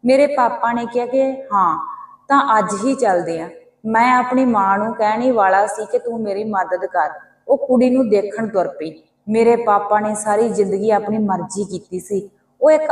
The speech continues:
ਆਸ਼ਿਕ ਮਿਜ਼ਾਜ ਨੌਜਵਾਨ ਸੀ। ਕਈ ਕੁੜੀਆਂ ਦੇ ਨਾਲ ਉਹਦੀ ਦੋਸਤੀ ਸੀ, ਪਰ ਸਾਰੇ ਕਹਿੰਦੇ ਸੀ ਕਿ ਵਿਆਹ ਤੋਂ ਬਾਅਦ ਉਹਦਾ ਵਰਤਾਓ ਬਦਲ ਗਿਆ ਸੀ ਤੇ ਉਹਨੇ ਇਹਨਾਂ ਸਾਰੀਆਂ ਚੀਜ਼ਾਂ ਤੋਂ ਤੌਬਾ ਕਰ ਲਈ ਸੀ।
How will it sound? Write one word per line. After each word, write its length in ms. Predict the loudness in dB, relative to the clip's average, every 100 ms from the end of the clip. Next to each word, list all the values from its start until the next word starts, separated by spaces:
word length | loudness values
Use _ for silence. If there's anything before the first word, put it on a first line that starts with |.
| -2
ਆਸ਼ਿਕ 580 | 0 0 0 -6 -8 -4
ਮਿਜ਼ਾਜ 600 | -4 -2 0 2 0 0
ਨੌਜਵਾਨ 560 | -2 -2 -2 -4 -6 -8
ਸੀ। 240 | -12 -16 -20 _ _ _ 0
ਕਈ 340 | 2 2 0
ਕੁੜੀਆਂ 340 | -2 -2 -2
ਦੇ 140 | -2 -2
ਨਾਲ 260 | -2 -2
ਉਹਦੀ 220 | -2 -2 -2
ਦੋਸਤੀ 500 | -2 -2 -6 -8 -8
ਸੀ, 360 | -6 -6 -4
ਪਰ 240 | 0 2 2
ਸਾਰੇ 420 | -2 -2 0 0
ਕਹਿੰਦੇ 420 | 0 -2 0 -2
ਸੀ 160 | -2 -4
ਕਿ 180 | -2
ਵਿਆਹ 340 | 0 0 0 0
ਤੋਂ 200 | 0 -2
ਬਾਅਦ 300 | 0 0 0
ਉਹਦਾ 220 | 0 0
ਵਰਤਾਓ 580 | -2 -4 0 2 0 -4 -18 _ -4
ਬਦਲ 300 | -2 2 2
ਗਿਆ 240 | 2 -2
ਸੀ 180 | -4 -12 -18 _ _ _ _
ਤੇ 140 | 2
ਉਹਨੇ 500 | 4 4 2 0 -4 -4
ਇਹਨਾਂ 280 | -2 -2
ਸਾਰੀਆਂ 380 | -4 -2 -2 -2
ਚੀਜ਼ਾਂ 380 | -4 -6 -2 -2
ਤੋਂ 120 | -2
ਤੌਬਾ 420 | 0 2 4 2
ਕਰ 220 | 2 0 0
ਲਈ 180 | -4
ਸੀ। 180 | -6 -12